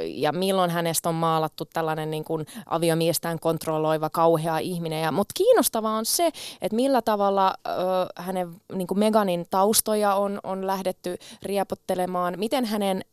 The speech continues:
äidistä, joka on musta, miten hänestä on kirjoitettu ja toisaalta, mi-, toisaalta miten hänen isästä, joka on valkoinen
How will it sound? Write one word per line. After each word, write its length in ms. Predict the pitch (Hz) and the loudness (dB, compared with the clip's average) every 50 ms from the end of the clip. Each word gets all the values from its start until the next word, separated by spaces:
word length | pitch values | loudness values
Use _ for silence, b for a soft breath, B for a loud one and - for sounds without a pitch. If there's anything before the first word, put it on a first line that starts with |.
| - | -2
äidistä, 600 | - 190 214 247 262 214 214 185 - - - - - | 0 2 2 2 2 0 0 -2 -2 -2 -4 -6 -6
joka 220 | - 175 - 170 | -6 -10 -8 -6
on 60 | 165 175 | -6 -4
musta, 380 | 185 208 226 233 - - 214 | -2 -2 0 0 0 -2 -2
miten 240 | 185 196 196 180 175 | -4 -2 -4 -4 -4
hänestä 440 | 160 202 254 330 392 330 - - 208 | -2 -2 0 0 0 0 -2 -2 -6
on 60 | 190 - | -6 -6
kirjoitettu 580 | - 196 185 185 180 - 180 - - 185 - - | -8 -6 -6 -6 -4 -6 -6 -6 -6 -8 -8 -4
ja 100 | - 180 | -6 -4
toisaalta, 440 | - 208 214 208 202 180 170 - 170 | 0 0 0 0 0 -4 -6 -6 -8
mi-, 140 | 170 175 - - 139 - 214 - | -10 -10 -12 -14 -16 -14 -8 -4
toisaalta 340 | 233 233 220 214 190 185 | -4 -2 -2 -2 -4 -4
miten 200 | 175 180 - 175 | -6 -6 -6 -6
hänen 240 | 170 180 180 175 - | -4 -4 -4 -4 -2
isästä, 380 | 208 202 202 185 165 - 170 165 _ - | -4 -2 -2 -4 -4 -4 -8 -10 _ -10
joka 140 | 165 170 170 | -6 -6 -2
on 60 | 170 185 | 0 2
valkoinen 380 | 190 180 170 - 165 165 160 160 | 2 2 0 -2 -4 -6 -6 -8